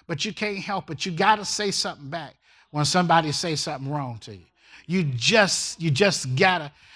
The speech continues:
and, and then they can say, "You, you, you just, just let it be." Well, then, you know, I'm, I'm, I'm just working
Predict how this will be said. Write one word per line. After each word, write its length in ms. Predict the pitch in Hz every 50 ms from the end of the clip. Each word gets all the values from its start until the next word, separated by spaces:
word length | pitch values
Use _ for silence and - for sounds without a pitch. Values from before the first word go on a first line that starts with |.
| - - -
and, 120 | 170 175
and 140 | 185 190 185
then 80 | 185 196
they 140 | 226 240
can 120 | 233 - 208
say, 220 | - - 226 214
"You, 200 | 196 190 233 262
you, 220 | 247 233 220 247 254
you 460 | 247 233 202 208 220 247 214 214 214
just, 280 | 190 226 247 220 208 196
just 240 | - 247 226 - -
let 220 | 240 226 220 214
it 100 | 208 190
be." 260 | 208 247 202 131 - _ _ _ _ _
Well, 180 | 202 208 208 202
then, 280 | 175 175 202 185 185 - _ _ _ _ _ -
you 140 | 180 220
know, 60 | 214 - _ _ _ _ _ _ _ _ _ _ _ _ _ _ _ _ _ _ 139 131 _ _ _ _ _ _ _ _ _ _ _ _ _ _ _ _ _ _ _ _ _ _ _ _ _ _ _ _ _ _ _ _ _ _ _ _ _ _ 277 269 _ _ _ _ _ _ _ _ _ _ _ _ _ _ _ _ _ _ _ _ _ _
I'm, 180 | - 160 175 180 139
I'm, 200 | 165 190 196 185 -
I'm 140 | 180 196
just 200 | 196 220 202 -
working 480 | 202 202 233 233 214 - 202 190 185 180